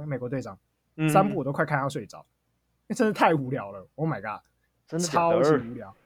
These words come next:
Speaker 1: 真的。
Speaker 2: 你没有看商业片的天分，我觉得。<laughs> 你没有看商业片的天分。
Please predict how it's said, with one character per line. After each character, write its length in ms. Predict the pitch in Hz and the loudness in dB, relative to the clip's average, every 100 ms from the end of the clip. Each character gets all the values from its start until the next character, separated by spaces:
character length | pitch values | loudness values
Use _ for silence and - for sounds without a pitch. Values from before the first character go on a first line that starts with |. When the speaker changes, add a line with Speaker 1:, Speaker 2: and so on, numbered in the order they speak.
| _ | _
Speaker 1:
真 220 | 175 175 | -2 2
的。 220 | 185 127 - _ - | 2 0 -8 _ 2
Speaker 2:
你 100 | 160 | 8
没 100 | 233 | 8
有 80 | |
看 160 | 190 208 | 10 6
商 140 | 160 | 8
业 60 | 175 | 8
片 120 | 165 | 10
的 120 | 180 | 8
天 220 | 151 151 147 | 8 6 8
分， 160 | 156 | 6
我 100 | 131 | 6
觉 160 | 117 143 | 0 6
得。 600 | - 185 190 214 254 254 | 8 10 10 8 10 8
<laughs> 0 | |
你 100 | 233 | 8
没 80 | 190 | 8
有 160 | 202 220 | 8 8
看 180 | 214 | 6
商 180 | 214 196 | 6 6
业 120 | 202 | 8
片 160 | 185 220 | 6 4
的 40 | |
天 220 | 190 175 185 | 4 0 4
分。 200 | 185 | 4